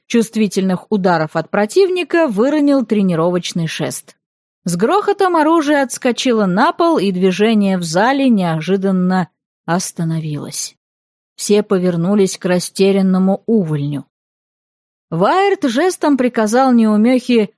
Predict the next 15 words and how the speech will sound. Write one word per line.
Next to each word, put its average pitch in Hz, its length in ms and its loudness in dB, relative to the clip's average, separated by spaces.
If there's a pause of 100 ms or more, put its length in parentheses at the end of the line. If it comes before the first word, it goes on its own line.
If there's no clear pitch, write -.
(120)
выметаться, 202 840 0
а 254 40 0
сам 269 300 0
ловким 202 440 0
движением 214 640 2
подцепил 190 640 -2
шест 170 440 -2
мыском 170 540 -2
ботинка, 269 640 -2 (280)
подбросил 240 600 0
вверх 254 480 -2
и 170 140 -2
сжал 165 400 -2
в 170 80 -8
руке. 170 440 -4